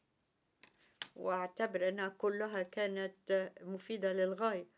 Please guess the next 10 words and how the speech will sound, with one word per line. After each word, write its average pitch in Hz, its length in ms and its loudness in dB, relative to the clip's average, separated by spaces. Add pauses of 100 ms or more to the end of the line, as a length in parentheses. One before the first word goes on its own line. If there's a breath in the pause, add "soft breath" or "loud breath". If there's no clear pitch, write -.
(600 soft breath)
كلها 233 300 6
تلخص 220 560 0
بكلمة 208 420 -2
واحدة: 180 580 -2 (760 soft breath)
النداء 196 540 2
من 190 280 -6
أجل 202 400 0 (400)
الوقوف 196 720 2
في 202 400 2
وجه 202 580 -2